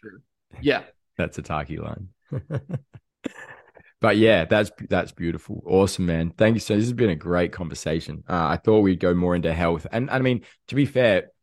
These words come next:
Speaker 2: it's not like we didn't touch on emotional and, and, and mental challenges. So I think that's paramount. Like, when we talk about, when I talk about health, like, in the academy,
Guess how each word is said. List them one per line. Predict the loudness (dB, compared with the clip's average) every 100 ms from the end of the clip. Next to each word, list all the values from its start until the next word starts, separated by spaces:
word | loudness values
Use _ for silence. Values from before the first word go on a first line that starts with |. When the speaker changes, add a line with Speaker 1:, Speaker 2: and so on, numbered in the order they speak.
| _ _ -12
Speaker 2:
it's | -2
not | 0 0
like | -2
we | -2
didn't | -6 -6 -4
touch | -4 -2 -4
on | -4
emotional | -2 -4 -4 -6 -6
and, | -8 -6
and, | -6 -6
and | -4 -2
mental | -2 -4
challenges. | -4 -2 0 0 -4
So | -6 -6
I | -4
think | -6 -6 -6
that's | -8 -8
paramount. | -4 0 2 0 -2 -4
Like, | -6
when | -6 -4
we | -2
talk | -4 -4
about, | -4 -4 -2
when | 0
I | 0 0
talk | -4
about | -4 -4
health, | -4 -6 -6
like, | -6 -4
in |
the | -4
academy, | -4 -2 0 0 -4